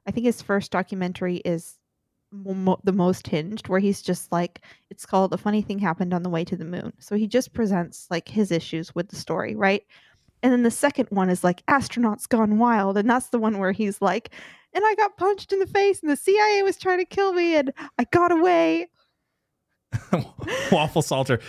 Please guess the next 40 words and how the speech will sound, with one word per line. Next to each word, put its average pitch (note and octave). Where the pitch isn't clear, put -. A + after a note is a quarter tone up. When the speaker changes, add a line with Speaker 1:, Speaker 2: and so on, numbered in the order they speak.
Speaker 2:
Guy D3+
was D#3+
a C#3+
lying C3+
two-faced B2+
pony B2
soldier. B2+
<laughs> -
I'm A3
sorry. F3+
I G#3
am C4
reading B3
your F#3+
comments. F3+
I C3+
can't E3
get C#3
to D#3
'em B2+
all A#2+
right B2
now. B2+
We'll, A#2+
t-, F3
we'll C#3
get C3+
to D3
'em B2+
all A#2
in A2
Rumble, A2
but G2+
that A2
one G#2
just G2
made G2
me A2
<laughs> -
laugh. -